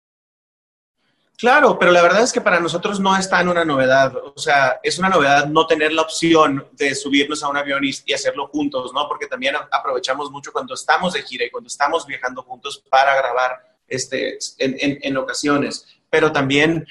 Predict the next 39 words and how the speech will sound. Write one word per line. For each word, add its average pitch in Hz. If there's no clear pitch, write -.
como 143
los 135
tres 160
vivimos 185
en 170
ciudades 139
muy 156
diferentes 156
y 147
muy 147
lejanas 147
la 135
una 135
de 135
la 127
otra, 139
este, 139
estamos 160
también 143
muy 151
acostumbrados 139
a 143
que 135
el 127
proceso 139
sea, 131
este, 123
a-, -
sale 156
una 165
canción, 151
hay 139
que 139
grabar 139
la 143
base, 151
luego 139
grabo 135
yo, 156